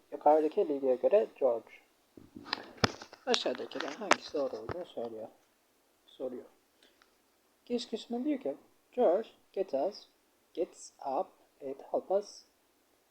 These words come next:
six A M and gets ready for school." George altı buçukta kalkar ve okul için hazırlanırmış. "Here is his morning routine." İşte onun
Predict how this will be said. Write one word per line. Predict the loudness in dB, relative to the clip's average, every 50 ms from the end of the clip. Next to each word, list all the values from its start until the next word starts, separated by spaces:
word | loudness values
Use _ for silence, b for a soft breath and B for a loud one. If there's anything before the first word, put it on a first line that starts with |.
| _ _ _ _ _ _ _ _ _ _ _ _ _ _ _ _ _
six | _ -4 -4 -4 -4 -14 _ -16 -8
A | -4
M | -2 -2 -2 -4 -6 -10 _ _
and | -10 -8 -6 -6 -8 -8 -10 -14 -18 -20 _ _ _ _ _ _ _ -4
gets | -4 -4 -4 -4 -12 -12
ready | -4 -2 -2 -2 -2 -4 -8
for | -8 -4 -4 -4 -4
school." | -4 -12 -8 -8 -8 -8 _ _ _ _ _ _ _ _ _ 4
George | 4 4 4 2 -10 -20 -20 -20 -10 0
altı | 0 2 2 2 -6 -8
buçukta | -10 -20 _ -14 -12 -6
kalkar | -2 -4 -4 -4 -2 -2 0 0 -2 -2 -8 _ _ _ _ _ -2
ve | 0 0 0 0 -4 -14
okul | -20 -10 -8 -8 -8 -6
için | -6 -6
hazırlanırmış. | -4 -4 -4 -4 -4 -4 -6 -8 -10 -10 -10 -10 -10 -10 -10 -14 _ _ _ _ _ _ _ _ _ _ _ _ _ _ _ -2
"Here | 2 4 4 4 4
is | 0 0 -2 -8 -20 _ _ _ _ _ _ _ _ _ _ _ _ -12
his | -12 -12 -12 -20 -20 -20 -20 _ -6
morning | -2 0 0 0 0 -2 -8 -10 _ -20 -20 -20 _ _ _ _ _ _ _ _ -6
routine." | -6 -6 -6 -6 -14 -14 -14 _ _ _ _ _ _ _ _ _ _ _ _ _ _
İşte | -14 -14 -6 2 4 4 4 4 0 -6 -8
onun | -6 -4 -4 -6 -6 -8